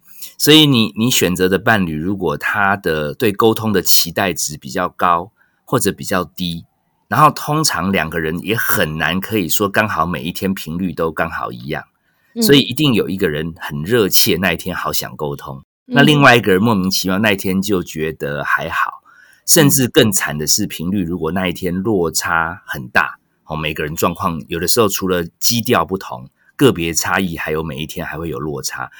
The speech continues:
Speaker 1: 还会，
Speaker 2: 嗯。
Speaker 1: 他会说：“你没看到我在忙吗？”
Speaker 2: 嗯。
Speaker 1: 哇，一个很热切想分享，
Speaker 2: 嗯。
Speaker 1: 另外一个觉得现在根本没有心情听。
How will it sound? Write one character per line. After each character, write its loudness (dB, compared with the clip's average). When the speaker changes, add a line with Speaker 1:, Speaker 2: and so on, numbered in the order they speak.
Speaker 1:
还 2
会， 6
Speaker 2:
嗯。 0
Speaker 1:
他 -2
会 0
说 0
：“你 -2
没 -2
看 -2
到 -2
我 -6
在 -2
忙 -6
吗？” -6
Speaker 2:
嗯。 -6
Speaker 1:
哇， 10
一 0
个 4
很 -4
热 4
切 2
想 -4
分 -2
享， -4
Speaker 2:
嗯。 -2
Speaker 1:
另 0
外 4
一 2
个 -2
觉 -6
得 -2
现 -2
在 -2
根 -2
本 -4
没 -6
有 -6
心 -6
情 -8
听。 -12